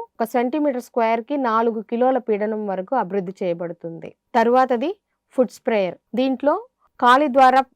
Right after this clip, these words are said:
పుష్ చేసే పంపు ద్వారా పీడనాన్ని క్రియేట్ చేసి తద్వారా స్ప్రే ద్రావణం బయటకు వచ్చేలాగా చేసి స్ప్రే చేస్తారు. ఇది ఎక్కువగా ఉద్యాన పంటలైనటువంటి మామిడి, సపోటా అలాంటి పెద్ద చెట్ల మీద స్ప్రే చేయడానికి ఎక్కువగా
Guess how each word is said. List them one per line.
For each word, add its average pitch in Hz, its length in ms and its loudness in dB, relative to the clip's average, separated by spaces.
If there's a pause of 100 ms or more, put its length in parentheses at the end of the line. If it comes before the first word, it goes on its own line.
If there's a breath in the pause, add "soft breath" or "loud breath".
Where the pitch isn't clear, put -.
పుష్ - 280 -2
చేసే 285 420 2
పంపు 254 360 0
ద్వారా 233 380 0
పీడనాన్ని 240 500 0
క్రియేట్ 190 420 -6
చేసి 185 340 -6 (460)
తద్వారా 233 560 2 (100)
స్ప్రే 254 320 2
ద్రావణం 254 440 4
బయటకు 202 320 2
వచ్చేలాగా 190 520 -2
చేసి 185 380 -8 (160)
స్ప్రే 208 300 -6
చేస్తారు. 185 540 -6 (160)
ఇది 247 160 0
ఎక్కువగా 269 500 2 (180)
ఉద్యాన 262 340 4
పంటలైనటువంటి 214 1000 -4 (260)
మామిడి, 226 480 -2 (180)
సపోటా 220 500 0 (500)
అలాంటి 202 320 -4
పెద్ద 202 240 -4
చెట్ల 240 360 -4
మీద 208 260 -6 (200)
స్ప్రే - 380 -6
చేయడానికి 214 540 -6
ఎక్కువగా 208 360 -4